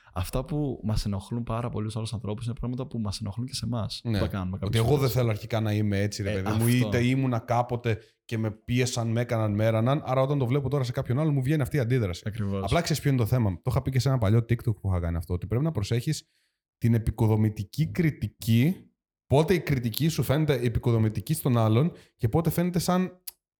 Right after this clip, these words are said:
Speaker 2: επίκριση κατά πρόσωπο και τα λοιπά.
Speaker 1: Πότε
Speaker 2: Ε,
Speaker 1: επιτίθεσαι.
Speaker 2: γιατί; Γιατί αυτό; Γιατί τον άλλον άνθρωπο μπορείς να του δημιουργήσεις πολλά κόμπλεξ και να
Speaker 1: Ναι.
Speaker 2: τον κάνεις να αναρωτιέται για την πραγματικότητά του.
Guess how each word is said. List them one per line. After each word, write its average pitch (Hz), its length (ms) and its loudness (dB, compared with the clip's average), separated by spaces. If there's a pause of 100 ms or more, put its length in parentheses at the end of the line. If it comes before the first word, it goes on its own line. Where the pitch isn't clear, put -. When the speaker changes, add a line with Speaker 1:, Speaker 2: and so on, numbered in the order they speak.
(240)
Speaker 2:
επίκριση 165 960 0 (1200)
κατά 113 240 0
πρόσωπο 160 380 0
και 156 80 0
τα 160 100 2
λοιπά. 156 320 2 (300)
Speaker 1:
Πότε 127 240 2
Speaker 2:
Ε, 123 260 4
Speaker 1:
επιτίθεσαι. 139 600 -2
Speaker 2:
γιατί; 127 680 0
Γιατί 131 280 0
αυτό; 151 200 0
Γιατί 117 460 0 (280)
τον 131 160 2
άλλον 190 200 2
άνθρωπο 196 220 2
μπορείς 180 160 2
να 202 80 2
του 170 80 2
δημιουργήσεις 156 320 2
πολλά 139 200 0
κόμπλεξ 90 680 -2
και - 120 -8
να 110 40 4
Speaker 1:
Ναι. 110 60 2
Speaker 2:
τον 110 100 2
κάνεις 147 200 2
να 165 60 -2
αναρωτιέται 143 500 0
για 147 80 0
την 127 100 -2
πραγματικότητά 110 720 0
του. 82 140 -6